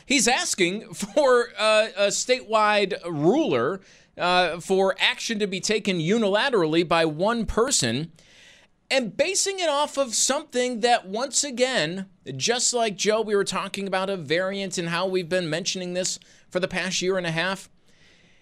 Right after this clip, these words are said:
He's basing this off of something that we've also been talking about for the last year and a half. I mean, you can go back to any of our conversations with Doctor Russo, spanning back two years, about, uh, why New York City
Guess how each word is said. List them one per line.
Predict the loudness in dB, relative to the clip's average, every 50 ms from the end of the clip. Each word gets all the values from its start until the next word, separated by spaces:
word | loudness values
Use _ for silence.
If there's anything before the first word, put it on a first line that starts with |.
| _ _ _
He's | -4 0 0 0 0
basing | -2 0 2 2 2 2 2 0 -2 -4 -4 -2
this | -2 0 0 0
off | 0 0 -2 -4
of | -6 -4 -2
something | 0 0 0 -2 -4 -4 -4 -4 -4
that | -4 -4
we've | -6 -6 -6 -4
also | -4 -2 -2 -2 -2
been | -2 -2 -4
talking | -4 -4 -4 -6 -6 -4 -4 -4 -2
about | -2 -2 -4 -4
for | -6 -6 -6
the | -4
last | -4 -4 -2 -2 -4 -2 0
year | 0 0 0
and | 0 -2
a | -4
half. | -4 -6 -6 -6 -8 -10 -12
I | -10 -10 -10
mean, | -10
you | -8 -8
can | -6 -6 -4
go | -2 -2 -2
back | -2 -2 -6 -6 -6
to | -6 -6 -6
any | -6 -4 -6
of | -6 -6
our | -6 -8
conversations | -8 -10 -10 -10 -8 -8 -6 -6 -6 -6 -8 -8 -10
with | -10 -12 -12
Doctor | -10 -10 -10 -10 -12 -10
Russo, | -10 -10 -8 -6 -4 -2 -2 -2 -4 -6 -10 -18 -20 -20 -20 -20 -20 _ _
spanning | -12 -8 -4 -2 -2 -2 -2 -4 -2
back | -2 -2 -2 -4 -6 _
two | -6 -4 -4 -4 -4
years, | -4 -6 -8 -8 -4 -4 -4 -4 -6 -8 -10 -10 -10 -12 _ -20 _ _ _ _ _ _
about, | 0 0 0 2 0 0 -2 -2 -2 -4 -6 -6 -8 -10
uh, | -8 -4 -4 -4 -4
why | -2 -2 -2 -2 -2 -2 -2 0 0 0 0 -2 -6 -10 -10
New | -8 -4 -2 0
York | 2 2 2 2 0 0 -2
City | 0 2 2 2 2 0 -2 -4 -6